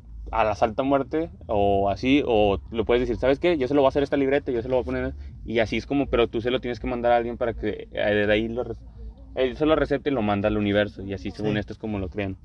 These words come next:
Speaker 1: Entonces, yo siento que, entre comillas, estás creyendo en, en un ser superior que va a hacer que coinc-, que te conceda algo
Speaker 2: Sí.
Speaker 1: que
Speaker 2: A, a eso
Speaker 1: puedas
Speaker 2: hacen
Speaker 1: cumplir.
Speaker 2: su Dios, tipo, así,
Speaker 1: Sí, o sea,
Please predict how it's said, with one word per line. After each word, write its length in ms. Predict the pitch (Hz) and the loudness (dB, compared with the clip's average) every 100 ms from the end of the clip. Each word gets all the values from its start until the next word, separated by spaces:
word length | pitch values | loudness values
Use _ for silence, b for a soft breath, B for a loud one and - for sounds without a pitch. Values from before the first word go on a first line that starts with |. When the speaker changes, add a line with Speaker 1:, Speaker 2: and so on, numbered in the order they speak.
| b | b
Speaker 1:
Entonces, 440 | b 113 117 113 - - - - - - | b -8 -6 -10 -12 -20 -18 -16 -8 0
yo 80 | 131 | 2
siento 220 | 131 139 | 4 4
que, 80 | 143 | 2
entre 160 | 127 | 0
comillas, 480 | - 120 117 127 127 - | -4 -2 0 0 -2 -10
estás 320 | 127 - 110 | -8 -4 -4
creyendo 380 | 123 123 120 123 | 0 0 0 -2
en, 180 | 123 110 - | -4 -6 -10
en 140 | 117 110 | -6 -2
un 240 | 110 110 | -2 -2
ser 260 | - 123 110 | -2 -2 -2
superior 520 | 123 - 101 107 101 - - | -4 0 2 4 2 -4 -4
que 140 | 107 | 0
va 80 | 101 | 0
a 20 | |
hacer 180 | 95 101 | 0 -6
que 140 | - | -10
coinc-, 340 | - 110 101 - b b b | -10 -6 -4 -6 b b b
que 340 | - 110 104 98 | 4 6 6 2
te 100 | 107 | -4
conceda 460 | - 101 110 110 110 | -4 -2 4 6 6
algo 280 | 107 110 | 4 -2
Speaker 2:
Sí. 40 | 101 | -6
Speaker 1:
que 340 | 98 101 95 - - - | -6 -6 -6 -12 -18 -14
Speaker 2:
A, 180 | 139 - | -12 -8
a 20 | 156 | 0
eso 60 | |
Speaker 1:
puedas 220 | 131 208 | 4 4
Speaker 2:
hacen 140 | 185 202 | 4 0
Speaker 1:
cumplir. 180 | 185 - | -4 -4
Speaker 2:
su 80 | |
Dios, 320 | 139 147 143 - | -6 -8 -10 -14
tipo, 220 | 147 139 | -8 -6
así, 120 | 139 | 0
Speaker 1:
Sí, 200 | 139 147 - | 6 6 6
o 80 | 147 | 6
sea, 140 | 147 | 4